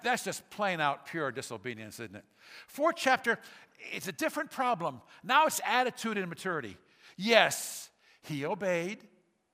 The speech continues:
Yes, he went to Nineveh. He hated every second of it. You ever, you ever been there?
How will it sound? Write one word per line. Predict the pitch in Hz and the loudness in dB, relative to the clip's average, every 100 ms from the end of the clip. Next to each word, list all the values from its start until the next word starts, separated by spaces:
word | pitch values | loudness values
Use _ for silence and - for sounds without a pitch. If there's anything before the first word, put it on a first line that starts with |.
| _ _ _ _ - | _ _ _ _ -18
Yes, | 131 151 190 254 - - - | -2 4 6 4 -2 -8 -8
he | 165 185 | -4 -2
went | 247 - | -2 -2
to | 302 | -2
Nineveh. | 240 208 226 269 - _ - - - | 0 2 0 -4 -14 _ -20 -12 -4
He | 170 | -2
hated | 151 175 170 165 156 | 2 4 4 6 6
every | 160 160 139 147 | 4 4 0 -4
second | - 185 - - | -2 -4 -4 -6
of | - | -6
it. | - - - - _ _ _ _ _ _ _ - | -6 -8 -12 -16 _ _ _ _ _ _ _ -8
You | 147 | -4
ever, | 220 196 - - _ - | -2 -2 -6 -16 _ -20
you | 117 147 | -12 -10
ever | 202 | -10
been | 170 190 180 | -10 -10 -10
there? | 190 | -14